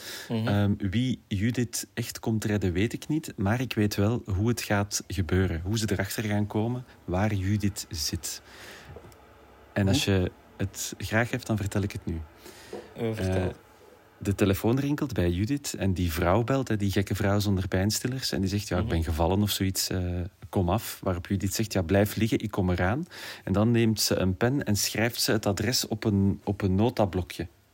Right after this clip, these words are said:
Speaker 2: neer. En als het adres is neergeschreven, scheurt ze het eraf,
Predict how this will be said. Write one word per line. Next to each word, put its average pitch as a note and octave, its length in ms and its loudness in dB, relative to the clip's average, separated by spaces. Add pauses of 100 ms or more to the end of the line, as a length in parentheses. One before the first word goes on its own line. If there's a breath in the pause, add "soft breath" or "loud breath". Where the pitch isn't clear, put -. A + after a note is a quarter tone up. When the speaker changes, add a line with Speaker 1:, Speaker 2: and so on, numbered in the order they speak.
(320 soft breath)
Speaker 2:
neer. F2+ 480 -2 (400 loud breath)
En G2 140 0
als F#2 100 2
het G2 120 -2
adres G#2+ 280 0
is A#2+ 180 0
neergeschreven, A2+ 640 2
scheurt A#2 400 0
ze - 80 -2
het - 80 -4
eraf, - 420 -6